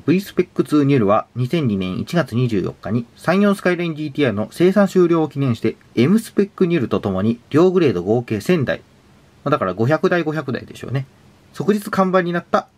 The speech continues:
グレードになりますね。今回のトミカプレミアムのボディカラーは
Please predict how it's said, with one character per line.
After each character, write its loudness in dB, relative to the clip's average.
グ -4
レ 0
ー -2
ド -8
に -10
な -18
り -18
ま -18
す -20
ね。 -10
今 2
回 0
の -6
ト -6
ミ -2
カ -2
プ -4
レ 2
ミ 0
ア 2
ム -4
の -8
ボ -6
デ -6
ィ -8
カ -6
ラ -6
ー -6
は -2